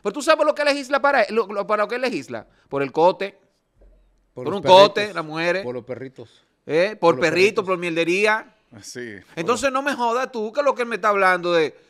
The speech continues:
Speaker 1: de que de conser-, un conservadurismo, un conservadurismo laxo. Es más, la, la que yo critico, que tuvo aquí en La Quinta Pata, Noelia Jacín, ah,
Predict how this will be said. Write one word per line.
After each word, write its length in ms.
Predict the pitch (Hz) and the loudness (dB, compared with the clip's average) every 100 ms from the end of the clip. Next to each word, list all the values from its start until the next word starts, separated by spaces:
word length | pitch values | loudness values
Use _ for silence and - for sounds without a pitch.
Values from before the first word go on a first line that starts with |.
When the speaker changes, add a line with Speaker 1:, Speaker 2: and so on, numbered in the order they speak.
| _ | _
Speaker 1:
de 160 | 151 165 | -2 0
que 120 | 170 | 0
de 100 | 170 | 0
conser-, 260 | 180 165 175 | -4 -6 -8
un 80 | 185 | -8
conservadurismo, 1000 | 226 233 247 247 240 254 247 247 240 - _ _ | -6 -2 0 -2 -4 -6 -4 -4 -4 -8 _ _
un 80 | 170 | -12
conservadurismo 680 | 220 233 247 247 247 240 226 | -8 0 2 2 -2 -6 0
laxo. 680 | 190 240 240 - 143 98 - _ - | 2 2 0 -6 -6 -6 -12 _ -12
Es 100 | 208 | -4
más, 360 | 285 294 202 | 0 0 2
la, 200 | 160 147 | 2 0
la 200 | 139 143 | 0 -4
que 200 | 160 156 | -4 -8
yo 160 | 170 214 | -8 -10
critico, 460 | 233 240 285 208 | -12 -12 -10 -8
que 120 | 143 135 | -8 -6
tuvo 180 | 185 208 | -2 -2
aquí 200 | 190 220 | -4 -10
en 40 | |
La 80 | 202 | -10
Quinta 280 | 196 190 185 | -12 -12 -8
Pata, 320 | 269 220 139 | -6 -6 -6
Noelia 320 | 135 180 202 190 | -6 -8 -6 -6
Jacín, 380 | 185 233 214 | -8 -10 -12
ah, 100 | 147 | -12